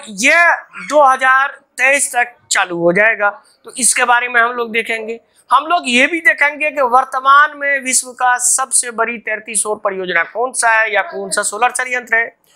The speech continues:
उसके बाद भी हम देखेंगे कि क्या ये जो, अ, solar संयंत्र है जो हमारे भारत का बनेगा, कहीं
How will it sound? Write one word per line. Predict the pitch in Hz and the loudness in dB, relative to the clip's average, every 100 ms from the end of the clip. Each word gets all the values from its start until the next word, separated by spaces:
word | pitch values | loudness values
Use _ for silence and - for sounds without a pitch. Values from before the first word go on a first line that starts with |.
| _ - - - | _ -20 -20 -6
उसके | 269 - 302 | -4 0 2
बाद | 285 302 330 | 4 4 2
भी | 339 | -2
हम | 320 302 | -4 -2
देखेंगे | 285 285 285 277 277 | -2 0 -2 -2 -2
कि | 277 | -4
क्या | 269 - 269 277 190 - _ _ _ _ _ _ _ _ _ _ _ - | -10 -4 2 2 0 -8 _ _ _ _ _ _ _ _ _ _ _ -8
ये | 170 226 | 0 2
जो, | 262 302 | 4 6
अ, | 302 277 247 240 240 240 240 | 8 6 6 4 4 2 0
solar | - 247 269 254 | -2 0 0 0
संयंत्र | 240 240 254 240 | 0 0 -2 0
है | 220 233 | 0 0
जो | 226 | 0
हमारे | 196 214 214 | 0 0 2
भारत | 185 226 - | 2 2 -2
का | 233 | -4
बनेगा, | 220 220 220 226 | -2 -2 -2 -2
कहीं | 214 233 | -2 -4